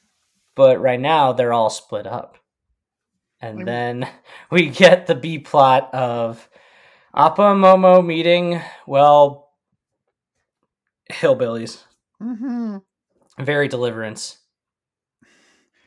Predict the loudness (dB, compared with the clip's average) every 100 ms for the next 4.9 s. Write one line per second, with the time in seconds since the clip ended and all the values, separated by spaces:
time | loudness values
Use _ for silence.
0 | _ _ -14 -12 -12 -14 -14 -12 -12 -12
1 | -14 -12 -12 -14 -16 -18 -18 -16 -14 -12
2 | -12 -14 -16 -16 -16 -16 -16 -16 -16 -14
3 | -16 -14 -18 -20 -18 -18 -18 -20 -20 -18
4 | -18 -18 -18 -18 -18 -20 -20 -20